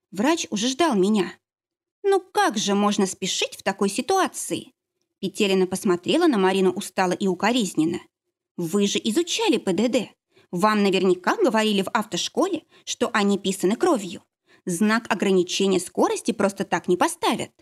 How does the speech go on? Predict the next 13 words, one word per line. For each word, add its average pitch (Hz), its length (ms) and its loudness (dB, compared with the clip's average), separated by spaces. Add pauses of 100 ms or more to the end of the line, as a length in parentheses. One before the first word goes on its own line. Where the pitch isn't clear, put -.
(720)
Марина 311 360 0
почувствовала, 190 720 -2
как - 180 -4
лицо 190 280 -2
заливает 180 500 0
жар 175 240 -2
стыда. 196 400 -4 (640)
«Ну, 202 300 2
я 208 220 0
же 202 100 -2
притормозила», 254 800 0 (340)
пробормотала 185 680 0
она. 202 300 0